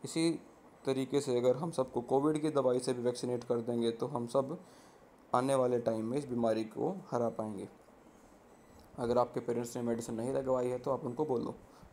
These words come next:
अब तो आपके बड़े भाई बहन भी लगवा सकते हैं। A worldwide campaign against smallpox has initially led to its eradication from the most part of the world। स्मॉल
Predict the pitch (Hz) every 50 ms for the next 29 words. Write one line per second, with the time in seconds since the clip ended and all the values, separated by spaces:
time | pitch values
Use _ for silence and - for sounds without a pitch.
0 | - - - - - 123 123 120 - - 120 113 123 123 143 139 131 117 117 117
1 | 117 117 113 127 139 127 117 120 117 113 117 120 117 - - - - - - -
2 | - - - - - - - - - - - - - - - - - - - -
3 | - - - - - - - - - 123 120 127 151 170 185 185 180 170 165 160
4 | 160 156 151 - 139 131 127 127 135 131 127 131 131 123 131 135 131 - - 135
5 | 135 139 139 143 139 - 151 131 - - - 131 127 131 131 127 131 127 - -
6 | 127 123 120 123 123 120 120 123 120 - - 120 120 123 123 123 - - - -
7 | 117 113 120 120 117 123 120 120 - 127 120 135 117 117 120 120 120 120 123 123
8 | 123 - 120 117 117 113 110 113 110 110 110 107 107 - - - - - - -
9 | - - - - - 139 143 156 165